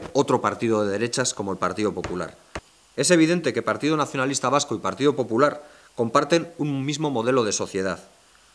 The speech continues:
Y lo es porque en lugar de negociar sobre contenidos, el eje de sus conversaciones ha sido el mero intercambio de cromos.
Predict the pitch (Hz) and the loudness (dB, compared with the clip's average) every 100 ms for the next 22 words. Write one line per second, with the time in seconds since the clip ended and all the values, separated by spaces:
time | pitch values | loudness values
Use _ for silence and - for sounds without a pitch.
0 | _ _ _ _ _ 110 123 165 190 - | _ _ _ _ _ 2 6 8 6 -2
1 | - 113 120 117 120 151 170 165 151 120 | -2 0 2 2 4 4 4 2 2 2
2 | 147 - 120 117 110 104 113 151 131 131 | 0 0 -2 -2 -4 -2 0 0 -2 -6
3 | - _ _ _ 95 127 147 165 151 143 | -16 _ _ _ 0 0 2 0 0 -2
4 | 139 131 127 120 135 139 139 - 123 143 | 0 0 0 0 0 0 -4 -6 -4 0
5 | 127 123 113 147 165 151 113 110 107 123 | 0 0 -2 0 0 -2 -8 -6 -4 -2
6 | 131 127 95 - 95 78 - | 0 0 -2 -4 -6 -6 -12